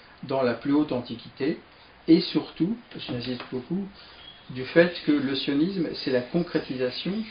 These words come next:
de l'aspiration des Juifs au retour sur leur terre après la fin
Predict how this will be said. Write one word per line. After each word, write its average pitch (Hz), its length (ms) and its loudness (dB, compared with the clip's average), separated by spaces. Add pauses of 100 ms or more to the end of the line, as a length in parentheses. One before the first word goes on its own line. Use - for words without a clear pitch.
(180)
de 127 80 0
l'aspiration 131 680 -2
des 131 160 -2
Juifs 143 280 -4
au 127 100 0
retour 143 480 0
sur 123 180 -2
leur 117 240 -6
terre 175 360 -2 (440)
après 165 500 0 (480)
la 123 160 2
fin 180 380 -2